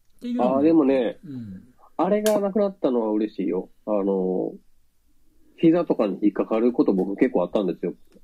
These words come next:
Speaker 2: ケーブルが。
Speaker 1: うん。うん。
Speaker 2: あの、なんだっけ、八メーターぐらいのケーブル使ってたから、
Speaker 1: <laughs>
Speaker 2: ちょっと動くたびに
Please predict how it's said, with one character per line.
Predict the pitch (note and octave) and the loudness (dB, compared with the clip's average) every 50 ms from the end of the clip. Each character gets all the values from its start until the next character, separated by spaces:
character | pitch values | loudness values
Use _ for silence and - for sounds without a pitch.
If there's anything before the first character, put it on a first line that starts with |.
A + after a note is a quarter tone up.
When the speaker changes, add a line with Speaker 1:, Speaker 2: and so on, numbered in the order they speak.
| - - | -16 -8
Speaker 2:
ケ | - - F#2+ | -4 -2 -2
ー | E2+ | 0
ブ | F2 | 0
ル | F2 E2+ | 0 0
が。 | E2+ D#2+ - - - - | -2 -4 -6 -10 -14 -14
Speaker 1:
う | D3 | -12
ん。 | |
う | C#3 | -12
ん。 | A#2+ G2 F#2 - _ _ _ - - - _ _ _ _ _ _ _ _ _ _ _ _ _ _ _ _ _ _ _ _ _ - - - _ _ - _ - _ _ - | -12 -12 -16 -18 _ _ _ -20 -20 -20 _ _ _ _ _ _ _ _ _ _ _ _ _ _ _ _ _ _ _ _ _ -20 -20 -20 _ _ -20 _ -20 _ _ -2
Speaker 2:
あ | A#2 G#2+ G#2+ | -2 0 2
の、 | G#2 G2+ G2+ G2 G2 G2 G2 G2 G2+ - - _ _ _ _ _ _ _ _ _ _ _ _ _ _ - _ _ _ _ _ _ - - _ _ _ _ _ _ _ - | 2 2 2 2 2 0 0 -2 -2 -4 -8 _ _ _ _ _ _ _ _ _ _ _ _ _ _ -20 _ _ _ _ _ _ -20 -20 _ _ _ _ _ _ _ -8
な | A#2 A2 | -4 -4
ん | G#2 | -2
だ | F#2+ F2+ | -2 -4
っ | - | -4
け、 | - - - _ | -6 -12 -12 _
八 | - D3 D3 - - D#3 | -4 -4 -2 2 4 4
メ | D#3+ E3 | 4 4
ー | E3 D#3 | 2 0
タ | F3+ | 0
ー | F3+ | 0
ぐ | F#3 | 0
ら | F3 C3 | 0 0
い | G2+ F2 | -2 -2
の | E2+ E2 E2+ | -4 -6 -6
ケ | - - G2 | 0 0 0
ー | |
ブ | F#2 F#2 | 0 0
ル | F#2 | -4
使 | G#2 G#2 | -4 -6
っ | F#2 | -6
て | F2 | -4
た | F#2 E2+ | -4 -4
か | F2 E2+ | -4 -4
ら、 | E2 F2 G2+ - _ _ _ _ _ - - _ - - - - - - - - - - - - - - - B3 - | -4 -6 -8 -12 _ _ _ _ _ -20 -20 _ -20 -18 -16 -16 -16 -16 -18 -20 -20 -20 -20 -20 -10 -2 -2 -2 -2
Speaker 1:
<laughs> | - - F#3+ - A3 - _ - - - - - _ - - - - - - _ _ - _ _ - - - - - - _ - | -2 -10 -8 -8 -8 -8 _ -20 -20 -20 -20 -20 _ -20 -20 -20 -20 -20 -20 _ _ -20 _ _ -20 -20 -20 -20 -20 -20 _ -2
Speaker 2:
ち | - | 0
ょ | F#3+ | 0
っ | F#3 F3 - F#3+ | 0 -2 -6 -2
と | - D#3+ | 2 2
動 | C3+ C3 C#3 D3 C3+ | 4 4 4 2 2
く | C3+ | 2
た | B2 A#2+ A2+ | 0 2 2
び | A#2+ A#2 | 2 2
に | G#2+ G2+ F#2 F2 E2+ - | 2 2 2 0 -2 -6